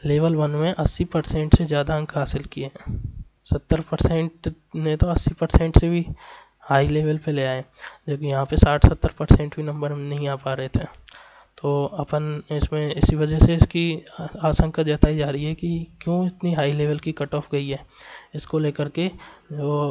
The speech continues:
उपेन यादव है, बेरोजगार महासंघ के अध्यक्ष, बेरोजगार एकीकृत महासंघ के अध्यक्ष है उपेन यादव,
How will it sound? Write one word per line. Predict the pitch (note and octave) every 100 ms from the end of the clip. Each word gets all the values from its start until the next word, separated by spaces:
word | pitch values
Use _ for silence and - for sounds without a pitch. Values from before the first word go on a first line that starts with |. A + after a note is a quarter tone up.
| -
उपेन | D3 - D#3 D#3+
यादव | D3+ D3 D3+
है, | D3 F3
बेरोजगार | D3+ D3 C#3+ D3 D3+
महासंघ | D3 C3+ - D3 C#3+
के | -
अध्यक्ष, | C#3+ D3 E3+ -
बेरोजगार | F#3+ - D3+ C#3+ D3+ D3 D3+
एकीकृत | D3+ D3+ D3+ - D#3 D3+
महासंघ | D3 - - D3 D3
के | D3+
अध्यक्ष | C#3+ C#3+ -
है | D3+
उपेन | D3 D3
यादव, | C#3+ C3+ D#3+